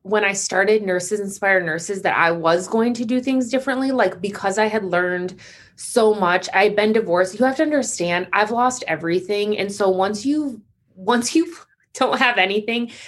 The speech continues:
and you know you'll be okay, like, I have a huge advantage in that. And, like, it's where I'm just thankful that I did choose to take it. I, my life could have been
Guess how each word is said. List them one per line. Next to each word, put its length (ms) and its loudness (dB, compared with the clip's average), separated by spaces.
and 160 2
you 140 0
know 240 2
you'll 220 4
be 160 0
okay, 420 0
like, 240 0
I 140 4
have 180 0
a 60 2
huge 280 -2
advantage 480 0
in 120 -6
that. 360 -8
And, 120 0
like, 200 0
it's 220 -4
where 180 2
I'm 140 -2
just 240 -6
thankful 520 0
that 120 2
I 460 0
did 220 2
choose 380 0
to 100 -8
take 180 -2
it. 180 -2
I, 220 0
my 200 2
life 360 0
could 140 2
have 60 0
been 360 -2